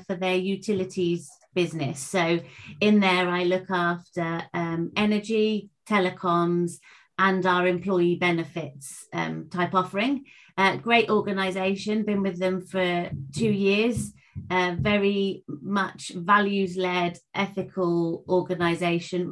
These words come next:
really all about doing the right thing by members and customers. Ultimately, as a cooperative society, they're owned by their members. So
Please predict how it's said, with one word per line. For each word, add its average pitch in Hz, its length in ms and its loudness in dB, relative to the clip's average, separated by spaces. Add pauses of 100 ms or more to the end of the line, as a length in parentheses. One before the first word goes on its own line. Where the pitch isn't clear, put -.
really 202 580 2
all 190 240 2
about 160 480 0 (320)
doing 185 240 4
the 180 120 2
right 175 260 2
thing 170 400 0
by 160 460 -4
members 175 540 0
and 156 220 -6
customers. 165 760 -4 (380)
Ultimately, 196 520 2
as 185 180 0
a 180 100 0
cooperative 180 640 -2
society, 170 840 -2
they're 170 260 0
owned 165 360 0
by 156 200 -6
their 156 320 -6 (200)
members. 160 640 -2
So 170 240 0